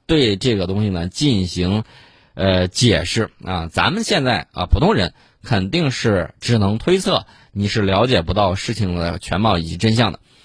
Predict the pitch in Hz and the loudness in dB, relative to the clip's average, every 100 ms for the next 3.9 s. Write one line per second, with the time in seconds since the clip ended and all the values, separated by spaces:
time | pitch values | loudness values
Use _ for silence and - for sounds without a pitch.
0 | - - - - 107 110 - 330 233 101 | -20 -20 -16 -2 0 2 2 2 4 2
1 | 135 143 92 - 98 95 90 110 90 117 | 4 4 2 0 -2 0 -2 -2 -2 -2
2 | 127 80 101 107 170 370 107 104 92 78 | -2 -2 -2 -2 0 -2 0 2 2 0
3 | - - - - - 107 107 135 - | -8 -20 -20 -18 -2 0 0 0 -2